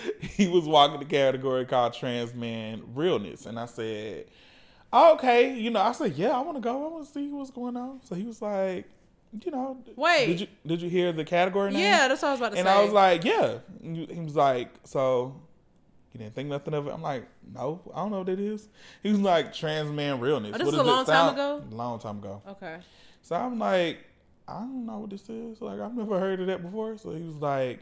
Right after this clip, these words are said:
Speaker 1: I mean, "What does it sound like?" I said, "Honestly, it sounds like something from, like, an action figure movie or,
Speaker 2: <laughs>
Speaker 1: like,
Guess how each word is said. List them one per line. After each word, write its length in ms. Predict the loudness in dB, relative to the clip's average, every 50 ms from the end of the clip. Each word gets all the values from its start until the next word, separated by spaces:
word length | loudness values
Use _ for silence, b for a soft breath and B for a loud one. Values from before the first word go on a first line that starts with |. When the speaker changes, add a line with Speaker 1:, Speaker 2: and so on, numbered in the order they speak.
| -16 -12
Speaker 1:
I 100 | -10 -8
mean, 120 | -8 -6
"What 120 | -6 -6 -8
does 80 | -8 -10
it 60 | -10
sound 220 | -8 -8 -8 -6 -8
like?" 160 | -12 -14 -16 -16 -16
I 60 | -16
said, 440 | -14 -12 -12 -12 -12 -12 -12 -14 -16 _ _ b b b b b b b b b b b b b b b _ -8
"Honestly, 340 | -8 -6 -6 -6 -8 -8 -8
it 60 | -8 -8
sounds 220 | -4 -4 -4 -2
like 160 | -2 -2 -4
something 380 | -4 -6 -8 -8 -8 -8 -12 -12
from, 200 | -10 -10 -8 -8
like, 180 | -8 -8 -8 -8
an 120 | -8 -8
action 600 | -8 -8 -8 -8 -8 -8 -10 -12 -12 -12 -12 -14 -14 _
figure 280 | -10 -10 -8 -8 -8 -8
movie 500 | -6 -6 -6 -6 -2 0 0 0 0 -2
or, 220 | -2 0 2 2 2
Speaker 2:
<laughs> 260 | 2 2 0 -2 0
Speaker 1:
like, 240 | 0 0 0 0